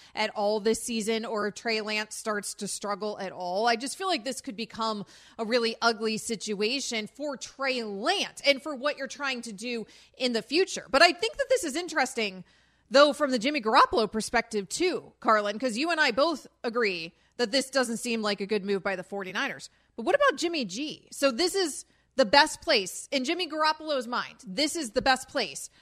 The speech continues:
for him to stay as a backup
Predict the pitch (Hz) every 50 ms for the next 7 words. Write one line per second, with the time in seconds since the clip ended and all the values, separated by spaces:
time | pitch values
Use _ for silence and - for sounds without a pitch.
0 | _ _ _ - 254 254 226 233 285 285 302 302 - - 311 294 - - - 302
1 | 254 185 151 156 - - 226 254 269 240 262 233 175 - - 233 247 262 - -
2 | 196 156 139 151 _